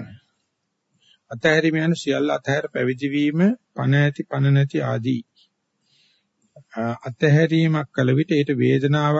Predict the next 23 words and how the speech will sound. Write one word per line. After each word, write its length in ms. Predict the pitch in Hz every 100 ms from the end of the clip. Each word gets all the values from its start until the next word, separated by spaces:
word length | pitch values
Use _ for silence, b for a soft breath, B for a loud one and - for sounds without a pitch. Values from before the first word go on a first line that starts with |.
| -
එය, 160 | 135 131 151 196 -
එයම 280 | 131 139 160
වේදනාවක් 680 | 131 143 156 156 143 131 -
වන 220 | 127 120
බව, 320 | 123 123 156 233 _ b b b b _ 139
එයම 240 | 135 147
බොරුවක් 640 | 123 123 135 160 151 - B B _
වන 260 | - 131 131
බව, 340 | 104 107 120 151 - _ _ _ _ _
එයම 320 | 127 135 143 156 147 -
කලකිරීමක් 800 | 131 139 - 160 151 156 151 -
වන 200 | 139 135
බව 140 | 147 143
දේශනා 440 | 127 120 127 113
කළා. 300 | - 127 143
ඒ 140 | 131
නැවතත් 440 | 123 127 127 151 - - 220
විස්තර 380 | 151 120 120 135
කර 160 | 123 117
දෙනසේක්වා. 680 | 113 113 113 107 104 127 160 - _ _ _ _ _ _ _ _ _ _ _ b b b _
ඒ 120 | 131 120
කියන්නේ 420 | 135 131 131 120
මේ 600 | 117 110 110 110 110 120